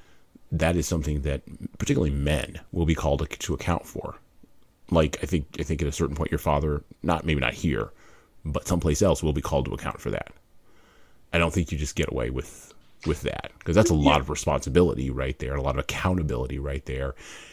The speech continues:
Speaker 1: not necessarily for your decisions, not, not saying that,
Speaker 2: Mm-hmm.
Speaker 1: nor necessarily for your actions, not even saying that. It's accountability for setting up the dominoes that fell in a certain order. And everybody's life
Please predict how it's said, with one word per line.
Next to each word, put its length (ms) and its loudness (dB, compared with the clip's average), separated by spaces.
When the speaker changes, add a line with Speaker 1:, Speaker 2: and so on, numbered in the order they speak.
Speaker 1:
not 300 4
necessarily 440 4
for 140 0
your 220 0
decisions, 880 0
not, 180 -4
not 140 -2
saying 220 -4
that, 220 -8
Speaker 2:
Mm-hmm. 220 -2
Speaker 1:
nor 120 4
necessarily 500 4
for 160 -2
your 260 -2
actions, 720 -4
not 140 -8
even 160 -4
saying 200 2
that. 200 -4
It's 160 -4
accountability 680 0
for 160 -6
setting 360 0
up 100 -6
the 80 0
dominoes 840 -2
that 180 0
fell 300 2
in 100 0
a 40 -6
certain 380 -6
order. 380 -2
And 180 6
everybody's 460 2
life 580 0